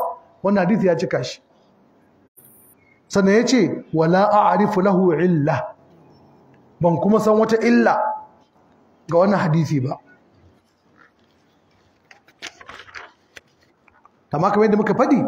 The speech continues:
waɗannan hadisai, babu wani hadisi da ya inganta.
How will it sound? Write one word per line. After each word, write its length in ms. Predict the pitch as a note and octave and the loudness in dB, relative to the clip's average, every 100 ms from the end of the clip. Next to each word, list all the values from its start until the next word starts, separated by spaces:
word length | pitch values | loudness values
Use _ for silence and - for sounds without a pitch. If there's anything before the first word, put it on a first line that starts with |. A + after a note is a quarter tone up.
| - - _ _ _ _ _ _ _ | -6 -16 _ _ _ _ _ _ _
waɗannan 280 | A3+ B3 A#3 | -2 0 0
hadisai, 500 | F#3 E3+ C#3 G#3+ G#3 - - _ _ _ _ - | 0 -2 0 0 -2 -6 -12 _ _ _ _ -4
babu 220 | A3+ B3+ | -2 2
wani 140 | G3 G3+ | 2 0
hadisi 340 | F3 F#3 F3 | 0 0 0
da 100 | D#3 | 0
ya 100 | F3+ | -2
inganta. 400 | E3 C#3+ D3 C3 | -2 -2 -4 -6